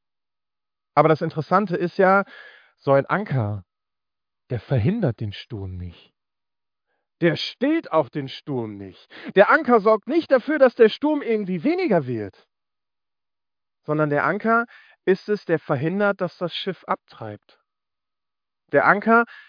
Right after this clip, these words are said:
ist es, der das Schiff an der Stelle hält, der Sicherheit gibt, der es festhält, wenn alles drumherum in Bewegung gerät. Wenn die Wellen hoch werden und der Sturm wütet, dann ist der Anker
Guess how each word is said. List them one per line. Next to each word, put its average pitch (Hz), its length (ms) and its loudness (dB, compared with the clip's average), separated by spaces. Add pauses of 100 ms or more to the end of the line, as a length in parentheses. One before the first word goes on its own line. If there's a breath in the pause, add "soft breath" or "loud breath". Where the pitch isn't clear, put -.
(420 loud breath)
ist 190 240 0
es, 214 180 -2
der 170 120 -2
das 175 300 -2
Schiff 240 340 -6
an 190 160 -4
der 175 280 2
Stelle 233 420 0
hält, 135 460 0
der 165 220 2 (240 loud breath)
Sicherheit 151 720 -2
gibt, 113 300 -10
der 175 100 4
es 180 140 -6
festhält, 156 960 0
wenn 160 220 -2
alles 262 420 0
drumherum 220 500 2
in 208 120 -6
Bewegung 208 440 -2
gerät. 139 380 2
Wenn 180 120 0
die 170 180 -2
Wellen 226 340 4
hoch 240 260 -2
werden 240 260 2
und 202 120 -4
der 202 100 2
Sturm 247 480 -8
wütet, 247 300 -4
dann 202 120 -2
ist 208 160 -6
der 208 120 0
Anker 240 440 2